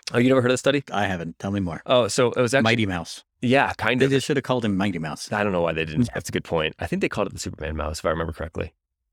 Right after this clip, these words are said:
Speaker 1: Uh, but it was actually my, my biochemistry professor in college, in undergrad, was the, the person who conducted this study. So he was,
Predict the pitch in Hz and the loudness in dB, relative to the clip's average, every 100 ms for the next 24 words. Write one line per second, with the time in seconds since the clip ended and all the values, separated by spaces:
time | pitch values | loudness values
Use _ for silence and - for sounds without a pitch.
0 | _ 98 92 82 - 113 120 98 123 127 | _ 0 0 0 -6 0 2 2 2 2
1 | 131 - 120 - 95 90 - 95 92 101 | 2 0 -4 0 0 0 -2 -2 2 2
2 | 123 113 104 98 - 92 98 - 90 - | 0 -2 -4 -6 -8 -2 -2 0 -2 -2
3 | 85 78 76 _ _ - 123 123 78 82 | -4 -4 -10 _ _ -6 0 0 0 0
4 | 92 98 90 80 82 - _ _ _ _ | 0 2 0 0 -4 -8 _ _ _ _
5 | - 85 80 80 76 _ _ - 98 90 | -4 -2 -2 -4 -8 _ _ -4 -4 -4
6 | 85 - 98 90 98 85 82 - 95 87 | -6 -6 -2 -2 0 -4 -4 0 0 0
7 | - 80 85 80 | -4 -4 -4 -6